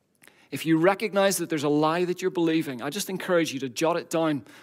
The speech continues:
pop it, write it down on your phone, write it down on a piece of paper. I want you to,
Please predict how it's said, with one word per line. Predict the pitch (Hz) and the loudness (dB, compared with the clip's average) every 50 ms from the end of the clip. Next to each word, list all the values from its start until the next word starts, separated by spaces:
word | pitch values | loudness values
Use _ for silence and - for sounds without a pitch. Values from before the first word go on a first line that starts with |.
| - _ | -20 _
pop | - 160 156 87 | -4 -4 -2 0
it, | |
write | 127 160 165 170 | 0 0 0 0
it | 170 | 0
down | 175 175 170 | 0 0 0
on | 170 170 | 0 0
your | 165 156 | -2 -4
phone, | - - - 160 151 143 139 | -4 -2 -2 -2 0 0 0
write | 143 151 156 | 0 -2 -2
it | 156 | -2
down | 165 160 | -2 -2
on | 160 160 | -2 -2
a | 147 | -4
piece | - - 156 156 - | -6 -6 -6 -6 -6
of | 160 - | -6 -6
paper. | - 156 151 151 131 123 117 - - - - - - - - - | -4 -6 -6 -6 -8 -12 -12 -14 -20 -20 -20 -20 -20 -20 -10 -4
I | 139 | 0
want | 147 165 170 - | 2 2 2 0
you | 165 156 | -2 -2
to, | - 165 156 | 0 0 0